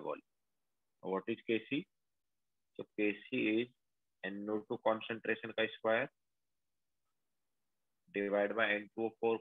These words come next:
concentration। तो सब्स्टिट्यूट करके क्या आएगा? This is टू ए alpha by V का स्क्वायर divide by A minus A alpha by V।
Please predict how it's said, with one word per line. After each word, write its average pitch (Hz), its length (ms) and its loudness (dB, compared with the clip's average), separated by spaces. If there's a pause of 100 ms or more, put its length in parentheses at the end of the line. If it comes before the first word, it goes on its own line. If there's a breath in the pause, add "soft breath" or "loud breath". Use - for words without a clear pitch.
concentration। - 640 -6 (1700)
तो - 80 -20
सब्स्टिट्यूट 101 460 -6
करके 104 240 -4
क्या 104 180 2
आएगा? 107 240 4 (100)
This - 240 -14
is - 100 -16 (240)
टू 113 160 -6 (160)
ए 104 160 2 (120)
alpha 101 360 -4
by 107 140 2 (100)
V 117 180 -4 (1300)
का 101 100 0 (100)
स्क्वायर 107 460 2
divide 95 460 2
by 107 100 2 (1200)
A 104 120 2 (160)
minus 98 420 -2 (600)
A 107 120 0 (200)
alpha 95 520 -2
by 90 160 0 (460)
V। - 100 -12